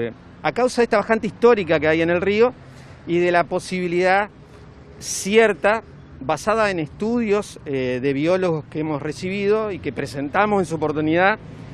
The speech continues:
en el Ministerio de la Producción, este, donde nos informan que debido a las extracciones, este,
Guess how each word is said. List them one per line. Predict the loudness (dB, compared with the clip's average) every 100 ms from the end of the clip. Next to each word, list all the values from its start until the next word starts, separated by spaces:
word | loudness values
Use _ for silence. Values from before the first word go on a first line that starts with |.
| -18 -18 -12 -4
en | -2 0
el | 0
Ministerio | -2 0 2 2
de | 2
la | 2 0
Producción, | -2 -2 0 2 2 0 -8 -16 -18 -18 -18 -18 -18 -18 -4
este, | -2 0 -2
donde | 0 0
nos | 0 0
informan | -2 -2 -2 -2 -4
que | -2 0
debido | 0 0 0
a | -2 -2
las | -4 -4
extracciones, | -4 -6 -6 -4 -2 -2 -4 -10 -20 -20 -20 -16
este, | -14 -14 -10 -8 -8